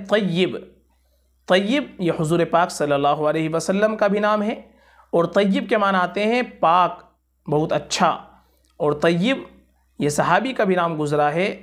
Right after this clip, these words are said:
नबी पाक अलैहिस्सलातु वस्सलाम का भी नाम गुजरा है। इस एतबार से तय्यब नाम माना के एतबार से भी बहुत खूबसूरत है और निस्बत के एतबार से भी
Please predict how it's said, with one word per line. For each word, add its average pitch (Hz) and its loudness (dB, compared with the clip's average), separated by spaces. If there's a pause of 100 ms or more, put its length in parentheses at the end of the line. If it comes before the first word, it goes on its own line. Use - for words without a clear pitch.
(260)
नबी 156 0
पाक 175 2
अलैहिस्सलातु 147 -2
वस्सलाम 165 0
का 196 0
भी 170 0
नाम 156 -2
गुजरा 147 0
है। 175 0 (560)
इस 254 0
एतबार 175 2
से 202 -2 (100)
तय्यब 196 0
नाम 196 2 (380)
माना 190 2
के 262 -2
एतबार 170 0
से 165 -6
भी 156 0
बहुत 151 -2
खूबसूरत 202 0
है 247 0
और 170 -6
निस्बत 170 -2
के 196 -2
एतबार 160 0
से 151 -2
भी 233 -2